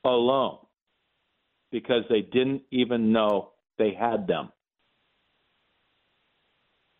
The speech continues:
So I think you ought to spend a lot of time thinking about your investments. Make sure you spend time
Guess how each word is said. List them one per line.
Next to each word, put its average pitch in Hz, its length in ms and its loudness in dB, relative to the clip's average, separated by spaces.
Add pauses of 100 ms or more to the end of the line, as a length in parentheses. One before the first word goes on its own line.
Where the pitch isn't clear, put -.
(540)
So 302 220 2
I - 200 0 (220)
think 262 200 0
you 202 80 4
ought 269 100 0
to - 140 -6
spend 220 200 0
a 147 80 2
lot 156 360 0
of - 140 -2
time 269 400 0
thinking 156 300 0
about 117 240 2
your 107 100 2
investments. 98 580 -2 (1200)
Make 165 180 2 (120)
sure 233 160 4
you 175 300 2 (460)
spend 262 400 0
time 135 380 0